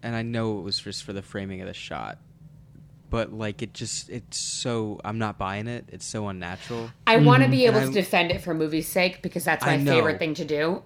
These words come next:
Speaker 2: I love to be
Speaker 1: I
Speaker 2: like,
Speaker 1: know.
Speaker 2: "Well, maybe this is what happened." But the cut is a hundred percent him going from taking a crap in the woods squat to standing.
Speaker 1: Yeah.
Speaker 2: There's
Speaker 1: To
Speaker 2: no,
Speaker 1: stand,
Speaker 2: like,
Speaker 1: like,
Speaker 2: everyone
Speaker 1: his
Speaker 2: has to
Speaker 1: butt
Speaker 2: put
Speaker 1: is
Speaker 2: their
Speaker 1: on, like,
Speaker 2: hand
Speaker 1: the
Speaker 2: down, and you gotta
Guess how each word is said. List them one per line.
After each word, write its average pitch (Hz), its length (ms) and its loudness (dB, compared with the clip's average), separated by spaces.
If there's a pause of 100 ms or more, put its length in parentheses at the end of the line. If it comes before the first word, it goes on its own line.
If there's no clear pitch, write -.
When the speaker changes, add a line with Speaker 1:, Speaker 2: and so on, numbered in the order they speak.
Speaker 2:
I 175 120 6
love 160 360 4
to 180 80 -8
be 180 120 2
Speaker 1:
I - 20 6
Speaker 2:
like, 170 140 6
Speaker 1:
know. 120 120 0
Speaker 2:
"Well, 262 400 10 (260)
maybe 285 320 6
this 254 200 -4
is 220 80 -6
what 208 100 4
happened." 156 480 0 (440)
But 190 160 -2
the 196 100 4
cut 202 540 6 (160)
is 175 180 0
a 185 80 2
hundred 190 380 0
percent 180 420 -2
him 190 380 -2
going 170 420 4
from 156 600 0 (760)
taking 185 300 0
a 175 40 0
crap 185 380 2
in 185 60 -2
the 180 80 0
woods 170 260 0
squat 160 540 2 (200)
to 175 120 -12
standing. 127 440 0
Speaker 1:
Yeah. 104 320 0
Speaker 2:
There's 175 240 0
Speaker 1:
To 180 60 0
Speaker 2:
no, 196 140 6 (140)
Speaker 1:
stand, 202 120 6
Speaker 2:
like, 196 180 10
Speaker 1:
like, - 260 2 (520)
Speaker 2:
everyone 339 300 6
Speaker 1:
his - 20 4
Speaker 2:
has 311 100 6
to 156 60 6
Speaker 1:
butt 151 100 8
Speaker 2:
put 156 60 4
Speaker 1:
is - 60 2
Speaker 2:
their 143 100 4
Speaker 1:
on, - 80 4
like, 135 100 4
Speaker 2:
hand 196 220 2
Speaker 1:
the 190 60 4
Speaker 2:
down, 185 340 4
and 156 180 -4
you 180 60 -10
gotta 202 320 2